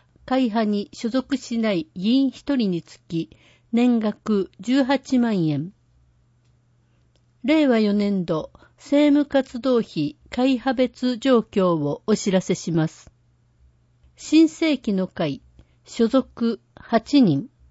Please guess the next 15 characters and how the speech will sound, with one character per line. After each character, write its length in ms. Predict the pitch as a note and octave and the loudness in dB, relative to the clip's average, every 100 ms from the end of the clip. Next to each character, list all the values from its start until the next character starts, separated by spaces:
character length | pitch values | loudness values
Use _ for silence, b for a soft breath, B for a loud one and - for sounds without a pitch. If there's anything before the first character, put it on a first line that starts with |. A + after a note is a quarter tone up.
| _ _ _ _ _ _ _ _ | _ _ _ _ _ _ _ _
収 340 | - C#4 C#4+ | -6 0 2
入、 460 | C4+ B3+ B3 A#3 - - b b b | 4 4 4 0 -4 -14 b b b
政 400 | - D4 D#4 D4 | -2 2 4 4
務 40 | |
活 340 | D4+ C#4+ C#4 B3+ | 2 -2 -2 -4
動 240 | C4 A#3 | 0 0
費 360 | G#3+ - C#3+ - _ - b b b | 0 -4 -8 -8 _ -20 b b b
百 320 | A#3 A#3 C#4+ | -4 0 2
四 320 | C#4+ D4+ A#3 | 4 4 4
十 320 | - F3+ E3 | 0 -4 -2
四 140 | - A3+ B3 | 0 2 4
万 280 | A#3+ G3 E3 | 2 2 0
円。 280 | D3 C3 - _ _ - _ _ _ _ _ _ _ - | 0 -4 -8 _ _ -20 _ _ _ _ _ _ _ -20
支 220 | - - | -10 -4
出、 640 | A#3 C4 A#3 - - G3 - | -4 -4 -6 -8 -4 -4 -4